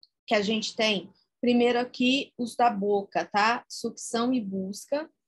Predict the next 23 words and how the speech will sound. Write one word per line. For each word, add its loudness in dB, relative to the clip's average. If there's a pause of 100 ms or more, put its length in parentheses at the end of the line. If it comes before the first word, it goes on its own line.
(460)
É, 6
sucção 0
de -4
zero 2
a 0
três -4
meses, 0
busca -2
o 0
ponto -4
cardial, 2
né? -6
Que -18
a -20
criança -6
entorta 0
a -4
boquinha -6
assim, -2 (520)
zero 2
a 0
dois 0
meses. -6